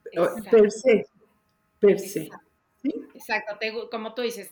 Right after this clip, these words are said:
Speaker 2: así nada más, te gusta sufrir, ¿no? Cuando oímos hasta estos términos del sádico masoquista, ¿no? O sea, hay un sádico que lastima y hay un masoquista que le gusta que lo lastime.
Speaker 1: Sí, así es.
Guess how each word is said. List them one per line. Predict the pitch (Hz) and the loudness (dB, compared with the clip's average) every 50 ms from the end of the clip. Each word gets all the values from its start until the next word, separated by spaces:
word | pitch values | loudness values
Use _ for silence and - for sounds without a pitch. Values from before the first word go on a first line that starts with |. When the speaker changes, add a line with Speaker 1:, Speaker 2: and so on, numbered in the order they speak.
| 180 175 | -14 -14
Speaker 2:
así | - - 240 226 | -12 -10 -10 -6
nada | 226 214 | -6 -8
más, | 196 170 - | -8 -10 -12
te | 214 220 | -8 -8
gusta | 233 233 262 285 277 | -8 -6 -6 -8 -8
sufrir, | 285 214 - 240 247 240 196 | -8 -10 -6 -4 -4 -4 -4
¿no? | 208 233 - | -6 -8 -6
Cuando | 233 202 185 190 | -6 -6 -6 -6
oímos | 214 220 226 233 233 | -8 -8 -8 -10 -10
hasta | 233 220 - - 214 | -12 -14 -12 -12 -14
estos | 214 - 226 214 - | -12 -12 -12 -8 -6
términos | 220 202 196 202 214 208 208 202 196 185 | -6 -6 -6 -6 -10 -8 -8 -8 -8 -8
del | 190 175 165 151 - - _ _ _ | -10 -10 -10 -12 -16 -20 _ _ _
sádico | _ - - - 240 226 226 226 226 226 - 214 | _ -16 -8 -2 -2 -2 -2 -2 -6 -6 -6 -6
masoquista, | 202 196 190 - - 185 - _ - 262 262 247 254 - - 196 156 147 | -6 -6 -10 -10 -12 -14 -14 _ -10 -8 -6 -6 -8 -8 -8 -10 -10 -8
¿no? | 165 185 208 240 269 | -8 -8 -6 -6 -6
O | 294 | -6
sea, | 277 - 220 180 175 170 156 | -6 -4 -2 -2 -2 -2 -2
hay | 180 208 220 | -4 -6 -6
un | 233 240 | -8 -8
sádico | 233 - 269 240 247 262 277 302 294 - 302 302 294 294 | -6 -2 0 2 2 2 0 -4 -8 -4 -4 -4 -4 -4
que | 247 202 | -8 -8
lastima | 185 180 - - - 277 285 302 294 294 277 | -8 -8 -10 -12 -14 -12 -10 -8 -8 -6 -6
y | 247 | -4
hay | 220 220 220 220 | -4 -6 -6 -8
un | 214 | -8
masoquista | 202 185 - 196 190 - 240 226 - 240 220 220 | -10 -10 -12 -14 -16 -14 -14 -12 -10 -10 -10 -8
que | - 202 208 208 226 233 - _ _ _ _ | -8 -6 -6 -6 -6 -8 -12 _ _ _ _
le | - 208 208 | -6 -6 -4
gusta | 208 247 247 254 247 | -4 -4 -6 -6 -8
que | - 185 | -8 -8
lo | 175 170 165 | -8 -8 -10
lastime. | 151 151 151 - - 190 151 _ _ _ _ _ _ _ _ _ _ _ _ _ _ _ _ - 214 | -10 -12 -16 -18 -18 -18 -18 _ _ _ _ _ _ _ _ _ _ _ _ _ _ _ _ -8 -6
Speaker 1:
Sí, | 220 214 - 277 254 214 - - - - _ _ _ _ - | -6 -2 0 0 0 0 -2 -6 -14 -18 _ _ _ _ -2
así | 185 208 214 226 254 233 | 0 0 0 2 2 0
es. | 208 196 - - | 0 0 -2 -6